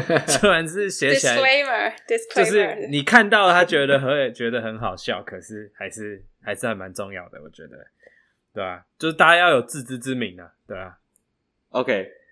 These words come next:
Speaker 3: 那最后一定很多人问说：“那请问我哪里可以看到 vestibular oculomotor 这种 intervention 的 protocol 呢？”好，这个，这个，这个C P G非常好，新的，它其实是，它这里有写说，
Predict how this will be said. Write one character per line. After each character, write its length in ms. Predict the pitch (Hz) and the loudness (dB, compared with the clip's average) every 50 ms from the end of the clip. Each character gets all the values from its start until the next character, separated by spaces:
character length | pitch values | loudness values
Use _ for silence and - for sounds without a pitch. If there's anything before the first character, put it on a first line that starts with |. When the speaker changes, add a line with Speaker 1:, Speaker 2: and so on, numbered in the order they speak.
| _ _ | _ _
Speaker 3:
那 140 | 165 180 180 | 0 0 2
最 180 | - 220 196 | 4 4 8
后 160 | 208 190 175 | 8 8 8
一 140 | 160 143 139 | 6 4 2
定 120 | - 185 156 | 2 2 2
很 140 | 131 110 | 2 4
多 120 | 113 139 143 | 2 4 4
人 100 | 135 143 | 4 2
问 120 | 147 139 135 | 2 0 0
说： 180 | 139 131 - - | -2 -4 -2 -2
“那 80 | 202 185 | -2 -2
请 220 | - - 131 127 | -2 -2 -2 2
问 100 | 147 170 | 4 4
我 140 | 160 127 117 | 4 4 4
哪 160 | 113 110 120 | 2 2 2
里 140 | 131 123 104 | 2 0 0
可 100 | - 127 | 0 -2
以 80 | 117 | -2
看 200 | 104 - 143 127 | 0 0 -2 0
到 260 | 110 131 123 117 113 107 | 2 0 2 2 0 0
vestibular 640 | 107 104 98 - - - 131 135 127 131 120 110 | 0 -2 -4 -4 -4 -2 -2 -2 0 0 0 0
oculomotor 800 | - 117 131 135 - 147 127 117 117 113 120 113 - 120 104 98 | 0 -2 -4 -4 -2 -2 -2 -2 -2 -6 -6 -4 -4 -4 -4 -4
这 60 | 98 113 | -4 -6
种 160 | 117 110 87 | -6 -6 -6
intervention 540 | 107 101 - 117 101 104 120 120 113 117 110 | -8 -6 -4 -4 -2 -2 -2 -4 -4 -4 -6
的 120 | 98 92 | -6 -6
protocol 540 | - - 156 175 208 180 - - - 139 120 | -2 2 4 4 4 4 2 0 0 0 0
呢？” 200 | 120 117 113 117 - - - - _ _ | 0 -4 -6 -6 -8 -12 -20 -20 _ _
好， 120 | - 120 | -4 -4
这 280 | 117 - 202 196 170 151 | -2 2 2 4 4 4
个， 280 | 147 143 139 135 135 131 - - _ | 4 4 4 2 2 -2 -6 -12 _
这 100 | - 190 175 151 | -4 -2 0 0
个， 80 | - - - - - | -2 -4 -10 -8 -2
这 180 | - 190 175 | 0 0 2
个 80 | 156 160 | 2 0
C 200 | 151 - 156 143 | 0 0 -2 0
P 120 | 160 139 | 0 -2
G 320 | 131 135 135 135 135 143 147 147 143 - | -2 -2 -2 -2 -2 -4 -6 -8 -10 -4
非 120 | - 156 | 0 2
常 120 | 143 131 123 | 2 2 2
好， 160 | - 101 92 | -2 -4 -6
新 280 | - - - 117 110 110 | -8 -8 -8 -8 -6 -6
的， 180 | 107 90 - - - - - - - _ | -6 -8 -8 -12 -20 -20 -20 -20 -6 _
它 140 | 139 156 | 2 2
其 180 | 170 - - 131 | 2 2 -4 -6
实 160 | 123 123 131 | -6 -6 -8
是， 540 | 127 - - 160 147 139 131 123 - - - _ _ | -8 -8 -6 -4 -4 -2 -4 -4 -6 -10 -18 _ _
它 120 | - 202 | -4 0
这 120 | 202 233 | 0 0
里 80 | 156 123 | 0 2
有 100 | 117 131 | 0 -2
写 240 | 131 - 120 101 95 | -2 -4 -6 -8 -8
说， 340 | - - 143 127 127 135 | -6 -2 0 2 2 2